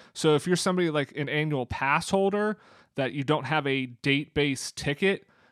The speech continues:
you're still gonna have to make reservations. But if you have a date-based ticket, you will not need to make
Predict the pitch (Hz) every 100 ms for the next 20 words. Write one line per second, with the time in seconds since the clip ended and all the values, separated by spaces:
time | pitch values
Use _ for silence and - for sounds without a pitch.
0 | _ 131 - - 156 156 - - 147 175
1 | 254 269 277 269 285 285 294 294 - 302
2 | 311 - _ 131 170 160 160 170 165 175
3 | 165 135 160 151 147 135 - 156 147 143
4 | 147 156 151 147 143 151 151 - - 147
5 | 143 143 - 147 139 131 127 -